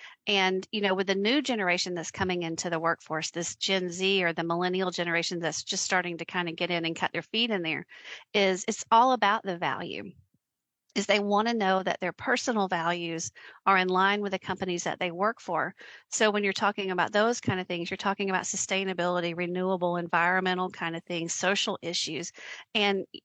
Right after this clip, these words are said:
you know, they've got to know that you are interested or that you care or that you at least hear what they're saying and what matters. And, you know,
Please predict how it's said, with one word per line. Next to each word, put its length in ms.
you 100
know, 260
they've 200
got 240
to 160
know 300
that 320
you 280
are 160
interested 600
or 120
that 140
you 140
care 420
or 80
that 200
you 140
at 120
least 300
hear 460
what 140
they're 100
saying 400
and 100
what 200
matters. 500
And, 520
you 140
know, 260